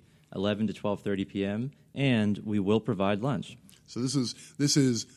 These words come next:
Speaker 2: send you home with a to-do list, right? You come to the mako conference, you spent three days absorbing all these policy issues, and you've heard from legislative leaders, and you've talked to folks from around the state.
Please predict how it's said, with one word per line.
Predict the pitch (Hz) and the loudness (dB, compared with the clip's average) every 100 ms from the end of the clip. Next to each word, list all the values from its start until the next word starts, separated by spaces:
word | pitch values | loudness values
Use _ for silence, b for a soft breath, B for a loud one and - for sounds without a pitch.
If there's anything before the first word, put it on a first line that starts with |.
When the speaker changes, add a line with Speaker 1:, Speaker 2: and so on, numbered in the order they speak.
| B | B
Speaker 2:
send | - 135 143 | 0 2 4
you | 139 | 4
home | 123 120 117 113 110 113 | 4 2 2 0 -2 -4
with | 127 110 | -2 -2
a | 101 | -2
to-do | 107 101 101 | -4 -2 -2
list, | 85 76 - - - - | -2 -8 -12 -12 -14 -10
right? | 101 | -6
You | 98 | -6
come | 92 131 135 | -2 0 2
to | |
the | 127 | 2
mako | 120 117 107 | 2 0 -2
conference, | 95 139 131 - 127 120 - - B | -4 -4 -4 -2 -2 -2 -6 -10 B
you | - | -8
spent | 107 117 104 - | -6 -4 -4 -4
three | 127 139 | 4 6
days | 131 120 117 113 110 107 B B | 6 4 2 2 0 -4 B B
absorbing | 107 104 113 117 110 107 104 B B | -8 -4 0 2 2 0 -2 B B
all | 117 113 | -4 -2
these | 104 | -2
policy | - 139 147 139 - 127 | -4 -2 0 0 2 2
issues, | 123 - 127 123 | 2 2 0 0
and | 104 | -2
you've | 80 | -8
heard | - 127 135 | -6 -2 -2
from | 131 117 | -2 -2
legislative | 120 117 120 117 104 | -2 -4 -4 -4 -2
leaders, | 110 107 104 104 98 | 0 2 0 -2 -4
and | 87 | -8
you've | 82 | -10
talked | - 117 113 | -10 -8 -6
to | 113 | -6
folks | 113 110 | -6 -8
from | - 101 | -8 -6
around | 101 98 | -4 -4
the | 90 | -4
state. | 107 104 98 | -2 0 -2